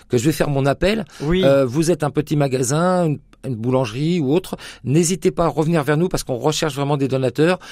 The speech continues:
Speaker 1: Nos associations aussi, euh, cherchent à pouvoir augmenter leur volume, euh, de produits reçus.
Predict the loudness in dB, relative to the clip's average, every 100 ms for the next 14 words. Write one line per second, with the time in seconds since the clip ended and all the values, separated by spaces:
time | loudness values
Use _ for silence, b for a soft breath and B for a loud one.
0 | B B -2 0 2 0 0 0 -2 -2
1 | -2 -2 -2 0 2 2 0 -6 -2 -4
2 | -4 -2 0 0 B B _ 0 2 0
3 | 0 0 0 2 2 0 0 -2 -4 B
4 | B B -4 0 0 0 0 -2 -2 -4